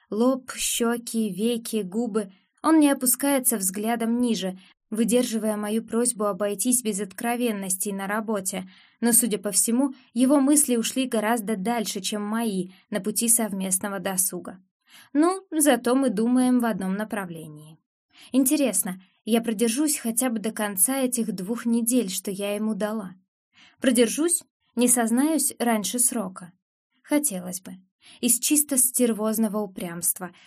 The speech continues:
потому что всё, что было, никуда не ушло, только потускнело, запылилось, затёрлось. Вот только он же, как мой персональный яд,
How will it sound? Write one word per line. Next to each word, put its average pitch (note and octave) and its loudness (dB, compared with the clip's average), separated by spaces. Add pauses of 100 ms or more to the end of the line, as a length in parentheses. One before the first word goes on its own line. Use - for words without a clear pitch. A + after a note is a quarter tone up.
(120)
потому A#3+ 2
что B3+ 0
всё, - 2
что A3+ -4
было, G3+ 0
никуда B3 0
не A#3+ -2
ушло, A3+ -4 (240)
только B3 -4
потускнело, B3 2
запылилось, A3 0
затёрлось. G#3+ -4 (460)
Вот B3 0
только A#3+ -2
он A#3 0
же, F#3 -6
как G#3+ -6
мой C4 4
персональный A#3 0
яд, A3+ 0